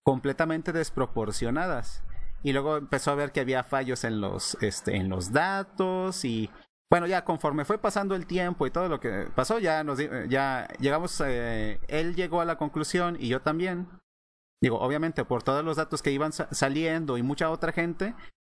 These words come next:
empezó a ver, pues, de que la enfermedad existía, que afectaba a cierto tipo de personas, pero si tú eras,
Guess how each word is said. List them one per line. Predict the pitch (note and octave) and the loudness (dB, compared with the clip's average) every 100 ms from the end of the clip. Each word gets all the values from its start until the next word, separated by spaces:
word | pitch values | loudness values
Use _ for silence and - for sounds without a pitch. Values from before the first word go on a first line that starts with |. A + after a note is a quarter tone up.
| - | 0
empezó | B2+ B2 C3+ | 2 2 2
a | |
ver, | C3+ C#3+ | 0 0
pues, | D3 | -2
de | A#2 G#2+ | 0 0
que | G2+ F2+ - _ _ _ _ _ _ _ _ _ _ _ _ - | -2 -4 -10 _ _ _ _ _ _ _ _ _ _ _ _ 2
la | A#2+ A#2 A2 | 4 4 0
enfermedad | A#2 - A#2+ A#2 D3 | -2 -2 -2 0 -2
existía, | F#3+ G3 - G#3 G3 G3 G3 | -2 -4 0 0 0 -2 -2
que | B2 | -2
afectaba | A2 G#2+ - C3+ D3 | -2 -2 0 0 0
a | A2+ | -2
cierto | C3 B2+ D3 | -2 -2 -2
tipo | D#3 E3 | 0 0
de | D#3+ | 0
personas, | F3 E3 G#3+ F3 F#3+ - - _ | -2 0 0 -2 -6 -10 -18 _
pero | - | 2
si | - A#2+ | 2 0
tú | C#3 | 2
eras, | C#3 A#2+ - | 2 0 -4